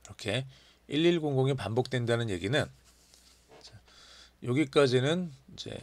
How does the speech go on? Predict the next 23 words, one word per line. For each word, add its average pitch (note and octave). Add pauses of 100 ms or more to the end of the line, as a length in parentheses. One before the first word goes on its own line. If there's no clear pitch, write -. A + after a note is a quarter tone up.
(200)
앞에 A#2
있는 A2
어떤 G#2
숫자였는데, G#2+
여기서부터, G#2 (500)
여기서부터 A#2
일일공공, B2 (480)
일일공공이 A2
반복된다는 G2
얘기는, G#2+
얘는 C3 (720)
아무리, B2
에, F#3 (720)
이제 F2+ (1400)
그 A2+
자릿수가 B2+
길어진다고 A#2
하더라도 A#2
정확하게 C3+
변환을 A2
시킬 -
수 -
없다라는 E2+